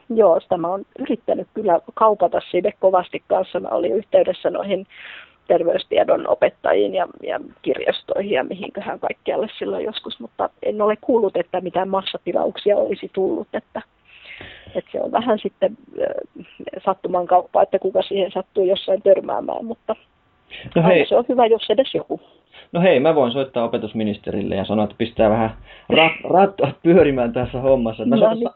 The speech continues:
Speaker 2: soitan
Speaker 1: kiva.
Speaker 2: Sanni-, Sannille, joo, Sanni, Sanni hoitaa
Speaker 1: Okei.
Speaker 2: homman.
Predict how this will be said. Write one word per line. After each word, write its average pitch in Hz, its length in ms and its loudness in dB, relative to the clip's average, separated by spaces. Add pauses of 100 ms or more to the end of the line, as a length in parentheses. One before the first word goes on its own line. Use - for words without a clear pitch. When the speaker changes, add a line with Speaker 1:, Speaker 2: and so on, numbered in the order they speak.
(100)
Speaker 2:
soitan 240 100 2 (180)
Speaker 1:
kiva. - 20 2
Speaker 2:
Sanni-, 135 360 0
Sannille, 104 580 -4
joo, 98 180 -6
Sanni, 113 320 -8 (400)
Sanni 135 280 -4
hoitaa 190 360 4
Speaker 1:
Okei. 165 180 4
Speaker 2:
homman. 196 360 -6